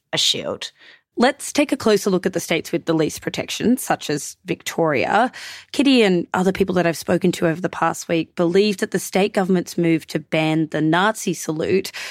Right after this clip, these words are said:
Speaker 2: will do very little to protect their community. So would something like anti-vilification legislation do more?
Speaker 1: Yeah, like, everyone that I've spoken to this week has been in agreement that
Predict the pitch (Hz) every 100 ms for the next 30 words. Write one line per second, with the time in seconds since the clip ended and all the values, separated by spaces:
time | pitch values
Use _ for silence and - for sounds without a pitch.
0 | - - 190 190 170 202 202 180 165 156
1 | 147 - - 165 - 160 - _ _ 170
2 | 147 147 - 160 147 139 - - - -
3 | 196 185 190 - - - _ 180 226 202
4 | - 220 214 185 170 160 - 180 180 -
5 | 185 165 165 160 175 - 165 - 170 160
6 | 151 - - 156 - - 214 285 - _
7 | _ _ - 165 151 139 - - _ _
8 | _ _ _ _ _ _ _ 226 294 175
9 | - _ 233 220 285 247 277 277 277 277
10 | 277 226 233 208 - 175 214 175 165 -
11 | 165 170 151 156 - _ 175 180 196 185
12 | 175 147 156 160 170 170 139 - 160